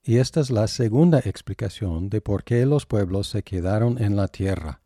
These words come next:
porque Israel falló en exterminarlos. La sección más grande, entre dos seis y dieciséis treinta y uno, son los ciclos de los jueces. Y para empezar el ciclo de los jueces,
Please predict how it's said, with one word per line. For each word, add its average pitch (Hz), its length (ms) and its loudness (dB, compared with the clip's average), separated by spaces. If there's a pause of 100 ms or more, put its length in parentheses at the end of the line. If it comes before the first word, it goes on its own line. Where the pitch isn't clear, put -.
porque 101 360 -2
Israel 98 600 0
falló 104 560 0
en 101 320 0
exterminarlos. 90 1160 -4 (320)
La 113 120 -2
sección 165 360 2
más 170 180 4
grande, 98 560 2
entre 104 320 2
dos 110 420 4
seis 110 520 0
y 101 260 0
dieciséis 101 680 0
treinta 101 380 2
y 98 60 4
uno, 95 380 2 (180)
son 113 300 2
los 107 160 2
ciclos 139 440 0
de 123 120 2
los 117 220 2
jueces. 92 580 -2 (300)
Y 117 180 2
para 113 300 2
empezar 139 680 0
el 113 140 0
ciclo 95 400 -4
de 92 140 0
los 90 180 -6
jueces, 87 560 -6